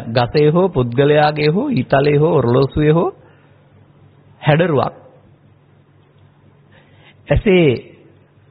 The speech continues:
අ, ප්‍රසාදය තුළ හෙවත් කාචයෙන් ඇතුළත, අක්ෂිගෝලයේ ඇතුළත පවතිනා වූ මේ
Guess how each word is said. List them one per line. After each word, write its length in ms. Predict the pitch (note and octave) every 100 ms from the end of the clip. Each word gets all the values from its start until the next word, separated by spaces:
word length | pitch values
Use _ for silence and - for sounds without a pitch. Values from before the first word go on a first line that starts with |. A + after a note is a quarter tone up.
| _ _ _ _ _ _ _ _ _ _ _
අ, 120 | - A#2 A2+ A2 A2 G#2+ A2 - - - - _ _
ප්‍රසාදය 600 | E3+ D#3 G3+ G#3 E3 C#3
තුළ 180 | B2+ A2+
හෙවත් 280 | B2 A2+ - - _ _ - - _ _ _
කාචයෙන් 500 | C3+ C3 C3+ D3+ C#3
ඇතුළත, 420 | B2+ B2 D3 D3 G#3+ F#4+ _ _ _
අක්ෂිගෝලයේ 680 | - A#2+ - C3 C3+ C3+ C#3
ඇතුළත 340 | A#2 D3+ C#3+ D3 B3
පවතිනා 600 | D3+ C#3 C#3+ D3 D3 C#3+
වූ 120 | C#3
මේ 340 | C3 C3 B2